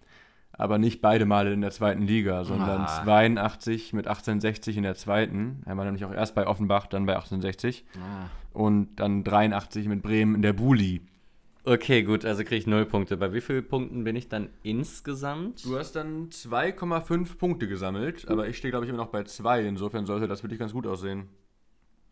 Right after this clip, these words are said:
Speaker 2: Ja, ich bin mal gespannt, ob du jetzt meine letzte Frage korrekt beantworten kannst. Die ist ein bisschen ausführlicher.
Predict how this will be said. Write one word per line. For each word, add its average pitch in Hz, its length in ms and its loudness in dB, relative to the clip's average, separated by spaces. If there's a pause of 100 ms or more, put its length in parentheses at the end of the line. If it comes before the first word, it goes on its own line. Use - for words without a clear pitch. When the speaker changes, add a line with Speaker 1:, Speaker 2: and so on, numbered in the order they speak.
(560)
Speaker 2:
Ja, 92 120 0
ich 110 140 -8
bin 123 140 0
mal 123 140 0
gespannt, 110 420 -2
ob 104 160 -10
du 101 80 -6
jetzt 98 300 -4
meine 95 520 -4
letzte 92 480 -6
Frage 87 880 -6 (300)
korrekt - 400 -6
beantworten 85 560 0
kannst. - 260 -8
Die 98 60 -6
ist 95 100 -8
ein 98 100 -6
bisschen 101 380 -6
ausführlicher. 95 1120 -2